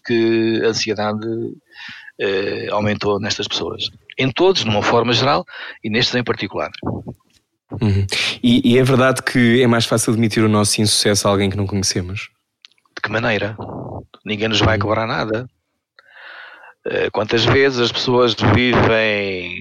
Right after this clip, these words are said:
Speaker 1: em família, têm amigos, têm colegas de trabalho com quem se dão, mas quando querem colocar cá fora algo que os aflige,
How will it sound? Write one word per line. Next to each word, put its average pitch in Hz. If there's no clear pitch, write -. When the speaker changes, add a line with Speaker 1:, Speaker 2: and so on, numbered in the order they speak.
Speaker 1:
em 98
família, 113
têm 107
amigos, 117
têm 104
colegas 98
de -
trabalho 104
com 104
quem 101
se -
dão, 110
mas 117
quando -
querem 131
colocar 123
cá 123
fora 135
algo 123
que -
os 120
aflige, 131